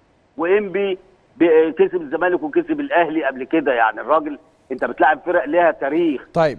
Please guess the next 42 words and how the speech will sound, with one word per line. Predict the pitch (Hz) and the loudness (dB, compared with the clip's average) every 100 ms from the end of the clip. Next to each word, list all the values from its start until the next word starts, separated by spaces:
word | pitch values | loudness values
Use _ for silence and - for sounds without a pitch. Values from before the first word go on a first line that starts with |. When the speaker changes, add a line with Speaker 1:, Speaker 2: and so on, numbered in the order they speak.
| - | -8
Speaker 2:
خليني | 160 165 202 | -6 -2 2
بقى | 208 214 208 | 4 4 4
اعرف | 202 180 | 2 0
منك | 202 196 190 | -2 -2 2
رايك | 202 190 185 | 2 2 2
ايه | 196 | 0
في، | 196 - 156 | 0 0 -2
طب | 147 151 151 | 0 0 2
عمال | 131 160 175 | 0 0 -2
تقول | 180 180 | 0 0
لي | 175 | 2
الاهلي | 151 180 175 170 165 | 2 2 4 4 2
المفروض | 147 135 170 | 0 -4 -2
كان | 156 | 0
يكسبني | 147 127 170 156 156 | 0 -2 -4 -2 0
اربعه | 139 160 | 2 2
وخمسه، | 156 165 143 | 2 -2 -4
طب | 143 156 | -4 2
ايه | 185 | 4
رايك | 196 185 | 4 0
في | 160 | 0
اداء | 180 | 2
الاهلي | 180 180 | 2 2
دلوقتي | 160 185 180 | 2 2 2
مع | 165 131 | 0 0
موسيماني؟ | 147 151 151 127 101 - _ _ _ _ _ _ _ _ _ _ _ _ _ _ 131 | 0 0 0 -2 -6 -16 _ _ _ _ _ _ _ _ _ _ _ _ _ _ 2
Speaker 1:
يعني | 185 214 | 2 4
ه-، | 175 | 4
هقول | 160 147 165 196 | 4 4 4 4
لك | 147 | 2
على | 135 117 | 2 2
حاجه | 160 160 | 0 0
بمنتهى | 127 117 123 151 | -2 -6 -4 -2
الامانه، | 151 120 120 143 135 | -2 -4 -4 -2 0
يعني | 123 131 135 131 - | 2 0 -2 -8 -6
Speaker 2:
مم. | 135 117 - - | -6 -6 -10 -10
Speaker 1:
موسيماني | 143 147 160 165 | -4 2 4 4
لسه | 151 175 - 151 147 - _ _ _ _ 107 | 2 0 0 0 0 -4 _ _ _ _ 0
يعني | 107 95 110 | 2 2 -2
بصماته | 113 - 127 156 147 | -4 0 0 0 -2
ما | 120 | -2
بانتش. | 113 113 | -2 -4